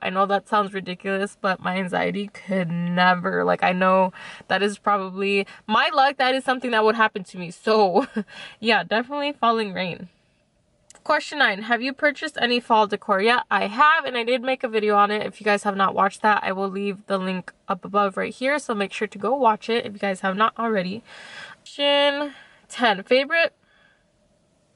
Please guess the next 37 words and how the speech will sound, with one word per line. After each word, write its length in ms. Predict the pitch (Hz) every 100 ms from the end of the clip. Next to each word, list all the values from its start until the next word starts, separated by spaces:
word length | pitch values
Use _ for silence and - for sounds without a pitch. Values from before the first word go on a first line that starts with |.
| _ _ _ _ _ 277
photo 300 | 254 262 247
that 160 | 208
you 140 | 196 196
took 340 | - 214 -
last 320 | 190 196 -
fall? 480 | - 226 226 226 233 - _ _ _ _ _ _
One 420 | 262 240 247 247
where 140 | 240 226
I'm 180 | 220 214
at 140 | 208
the 60 | 202
pumpkin 440 | 208 202 208 208
patch 360 | - 202 202 -
with 340 | 208 190 _ _
the 140 | 196 185
girls, 360 | 185 185 202
and 140 | 190 190
I'll 120 | 190
insert 340 | 196 - 196
a 40 | 185
picture 300 | 196 - 208
right 160 | 196
here, 300 | - 320 359 - - - -
and 120 | 214
that 140 | 214 214
would 120 | 233
have 200 | 226 208
to 80 | 214
be 180 | 202 202
my 160 | 185 190
favorite. 520 | 220 220 226 226 208 _
Violet 500 | 185 202 208 220 214
was 200 | 190 190 -
little, 600 | 208 214 226 233 240 247 247 - - -
and 100 | 214
Valeria 400 | 208 208 214 226
was 220 | 214 214